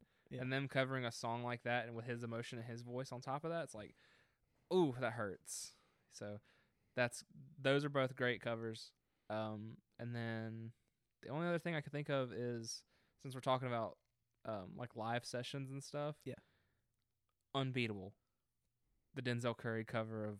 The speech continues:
Speaker 2: um, Bulls on Parade. Have you seen that?
Speaker 1: I have not. Denzel Cu-,
Speaker 2: Insane.
Speaker 1: Denzel
Speaker 2: Den-,
Speaker 1: Curry covers that?
Speaker 2: Bulls on Parade.
Speaker 1: That
Speaker 2: And
Speaker 1: is incredible.
Speaker 2: he, you watch that video and you go, "How he's, hey, how is he not in a metal band?"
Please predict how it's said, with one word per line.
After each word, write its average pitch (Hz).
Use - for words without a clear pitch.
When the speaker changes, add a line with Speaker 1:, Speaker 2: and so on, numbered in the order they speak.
Speaker 2:
um, 104
Bulls 110
on 107
Parade. 98
Have 120
you 127
seen 113
that? 135
Speaker 1:
I 156
have 147
not. -
Denzel 151
Cu-, 147
Speaker 2:
Insane. 147
Speaker 1:
Denzel 180
Speaker 2:
Den-, 151
Speaker 1:
Curry 180
covers 208
that? 202
Speaker 2:
Bulls 139
on 139
Parade. 117
Speaker 1:
That 143
Speaker 2:
And 135
Speaker 1:
is 117
incredible. -
Speaker 2:
he, 160
you 143
watch 135
that 143
video 143
and 135
you 127
go, 113
"How 135
he's, 156
hey, 143
how 160
is 170
he 156
not 127
in 127
a 120
metal 113
band?" -